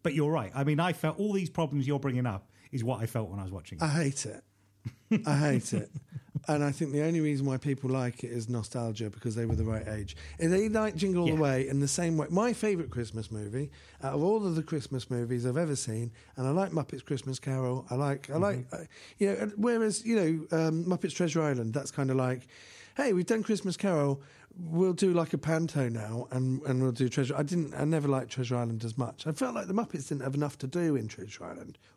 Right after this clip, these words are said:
Speaker 2: weirdly.
Speaker 1: Mm.
Speaker 2: But, um,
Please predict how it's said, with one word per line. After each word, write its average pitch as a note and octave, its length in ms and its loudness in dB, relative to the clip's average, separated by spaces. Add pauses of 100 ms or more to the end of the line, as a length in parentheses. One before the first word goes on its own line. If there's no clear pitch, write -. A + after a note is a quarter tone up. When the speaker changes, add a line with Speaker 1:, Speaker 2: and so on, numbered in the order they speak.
(120)
Speaker 2:
weirdly. A2+ 640 -4 (360)
Speaker 1:
Mm. G2+ 160 0 (320)
Speaker 2:
But, D#3 400 0
um, C3+ 360 0